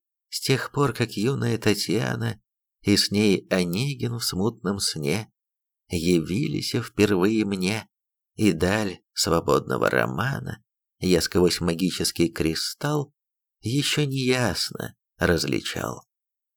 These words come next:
Но те, которым в дружной встрече я строфы первые читал, иных уж нет,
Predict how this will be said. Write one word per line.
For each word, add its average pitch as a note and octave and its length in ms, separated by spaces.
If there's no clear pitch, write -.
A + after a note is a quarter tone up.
Но G2+ 260
те, C#3+ 500
которым A2+ 540
в F2+ 100
дружной F#2 580
встрече A2+ 880
я F2 240
строфы G#2+ 560
первые D#2 560
читал, C#3+ 640
иных C3 720
уж F#2+ 340
нет, C3+ 360